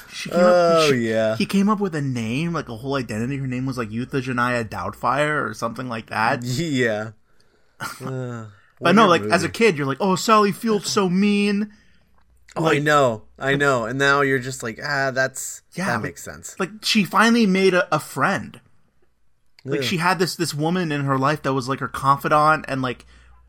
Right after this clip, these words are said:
Speaker 1: like, like, her kids loved her, and she could, they could talk about, and she peels off her face,
Speaker 2: <laughs>
Speaker 1: and it's her husband.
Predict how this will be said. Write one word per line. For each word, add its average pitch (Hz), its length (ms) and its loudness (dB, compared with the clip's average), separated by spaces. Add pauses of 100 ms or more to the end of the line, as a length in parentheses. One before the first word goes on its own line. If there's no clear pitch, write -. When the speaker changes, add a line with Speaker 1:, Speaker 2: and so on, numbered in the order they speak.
(100)
Speaker 1:
like, 131 140 -4 (180)
like, 127 200 -4
her 139 160 -4
kids 143 400 0
loved 120 360 -2
her, 143 220 4
and 131 140 -2
she - 80 -12
could, - 160 -8 (160)
they 123 100 -4
could 113 140 -8
talk 117 320 -2
about, 156 220 -2 (180)
and 147 240 -2
she 135 80 -8 (220)
peels 226 560 6
off 190 260 8
her 165 180 6
face, 139 800 0 (160)
Speaker 2:
<laughs> - 140 -16 (840)
Speaker 1:
and 170 220 2
it's 160 200 0
her 147 180 2
husband. 135 640 0